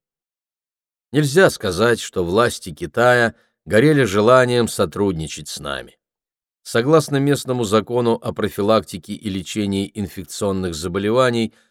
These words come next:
любая такая болезнь являлась государственной тайной – до тех пор, пока о ней не объявит Министерство здравоохранения или уполномоченные министерством органы.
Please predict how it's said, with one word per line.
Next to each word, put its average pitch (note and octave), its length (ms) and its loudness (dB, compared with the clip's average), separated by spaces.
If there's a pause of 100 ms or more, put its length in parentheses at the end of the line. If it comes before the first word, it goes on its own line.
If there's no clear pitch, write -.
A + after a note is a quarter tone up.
(260)
любая C#3 420 4
такая F#2+ 380 0
болезнь G#2 600 -2 (260)
являлась G#2 520 0
государственной G#2+ 920 -2
тайной – F2+ 560 -2 (320)
до G#2+ 120 0
тех A2 240 -4
пор, C#3 220 0
пока A2+ 320 2
о A#2 60 2
ней A#2 240 0
не G#2+ 140 2
объявит G#2 640 0
Министерство F#2+ 800 -4
здравоохранения F2+ 1120 -2 (320)
или D#3 180 4
уполномоченные B2 920 2
министерством G#2 920 -4
органы. D#2 580 -2